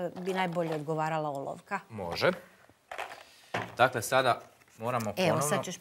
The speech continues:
Speaker 1: da, ponovno ovim, e, žutim papirom koji nam danas služi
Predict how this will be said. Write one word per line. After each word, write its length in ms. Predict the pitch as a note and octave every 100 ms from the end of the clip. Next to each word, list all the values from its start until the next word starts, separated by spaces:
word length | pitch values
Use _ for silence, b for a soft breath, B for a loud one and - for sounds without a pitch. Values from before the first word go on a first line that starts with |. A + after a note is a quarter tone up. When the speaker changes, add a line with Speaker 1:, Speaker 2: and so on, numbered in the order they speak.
| - F#3+
Speaker 1:
da, 200 | F3 D3+
ponovno 560 | - G#3 G3 F3+ F3 E3+ B B B _
ovim, 380 | E3+ E3 E3 E3
e, 60 | - - D#3 D3 C#3+ -
žutim 580 | F3+ F3 D#3+ - D#3 D3+
papirom 680 | D3+ D#3 - E3 A3+ A3 G#3
koji 200 | - D#3+
nam 200 | D3+ D3 - - - - -
danas 420 | E3 D#3 D#3 D#3+
služi 420 | - D#3+ D3+ D3+